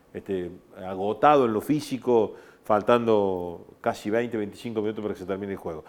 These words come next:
Eso por un lado. Y por el otro lado, bueno, vuelve a tener un arquero que responde, vuelve a tener una saga central que responde.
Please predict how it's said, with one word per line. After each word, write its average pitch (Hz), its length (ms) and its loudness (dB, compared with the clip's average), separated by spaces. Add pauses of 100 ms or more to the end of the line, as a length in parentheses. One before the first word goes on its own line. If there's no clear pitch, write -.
(220)
Eso 160 200 2
por 147 140 8
un 165 120 6
lado. 160 220 10
Y 123 40 2
por 160 140 0
el 196 60 2
otro 202 160 4
lado, 208 260 6
bueno, 127 240 -2
vuelve 127 280 0
a 110 40 -4
tener 120 260 -2
un 123 100 -8
arquero 113 480 -2
que 98 100 -12
responde, 175 800 4 (400)
vuelve 139 240 8
a 123 60 4
tener 127 340 2
una 127 140 -4
saga 131 280 4
central 117 440 2
que 117 80 4
responde. 143 800 0